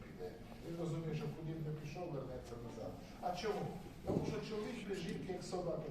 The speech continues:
без блін. Жити можна, але скучно.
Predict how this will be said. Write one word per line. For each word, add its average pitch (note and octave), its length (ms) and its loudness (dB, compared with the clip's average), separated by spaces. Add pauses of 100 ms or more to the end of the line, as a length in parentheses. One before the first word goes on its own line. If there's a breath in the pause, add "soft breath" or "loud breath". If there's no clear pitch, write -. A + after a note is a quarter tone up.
без C3+ 180 -2
блін. A#2+ 200 -2 (1500)
Жити G#3+ 320 2 (100)
можна, F#3+ 320 4
але E3+ 100 4
скучно. - 520 -4